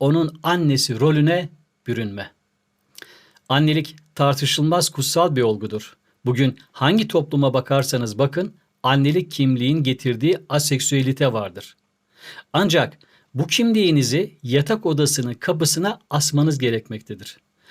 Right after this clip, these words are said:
Çünkü eşiniz için siz onun evlenmeden önce aşık olduğu ve arzu duyduğu bir kadınsınız. Bu bakış açısı evliliğinizin en sağlam temelidir. Sizin annelik kimliğiyle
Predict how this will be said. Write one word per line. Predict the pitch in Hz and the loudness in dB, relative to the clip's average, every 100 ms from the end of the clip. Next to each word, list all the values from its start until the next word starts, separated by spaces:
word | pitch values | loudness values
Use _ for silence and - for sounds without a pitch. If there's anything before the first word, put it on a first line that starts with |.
| _ - | _ -4
Çünkü | 151 147 143 - - _ _ 135 | 0 2 0 -2 -12 _ _ -2
eşiniz | 131 156 190 214 - _ _ - | 0 0 0 0 -4 _ _ -6
için | 135 139 117 | -2 -2 -4
siz | - 185 143 - | -2 -2 -2 0
onun | 139 143 135 135 | 2 2 2 2
evlenmeden | 127 120 190 214 170 147 | 2 4 2 4 2 2
önce | 135 131 123 - | 2 0 -2 -4
aşık | 120 123 - - | -4 -2 -4 0
olduğu | 151 123 107 120 - _ _ _ | 0 0 -2 -8 -10 _ _ _
ve | 113 135 113 _ _ - | -2 0 0 _ _ -6
arzu | 127 139 135 208 | 0 2 2 0
duyduğu | 165 143 143 120 | 0 2 2 -2
bir | |
kadınsınız. | 110 113 107 - 110 107 - _ _ _ _ _ _ - _ - - - - | -4 -4 -4 -10 -10 -12 -14 _ _ _ _ _ _ -20 _ -20 -20 -20 -2
Bu | 139 | 2
bakış | 214 214 254 240 | 2 2 2 2
açısı | 220 170 - 196 - 143 | 2 0 0 -2 -2 -2
evliliğinizin | 139 143 147 156 160 147 214 - 185 | 0 2 2 2 2 0 -2 -2 -2
en | 214 | 0
sağlam | 208 - 156 156 208 208 | 0 2 2 2 0 0
temelidir. | 135 127 156 127 104 - _ _ _ - | 0 2 0 0 -4 -12 _ _ _ -6
Sizin | - 120 151 147 - - | -2 2 2 0 -4 0
annelik | 160 233 214 165 - | 2 4 2 0 -2
kimliğiyle | 147 139 135 190 156 110 | 0 2 4 2 2 0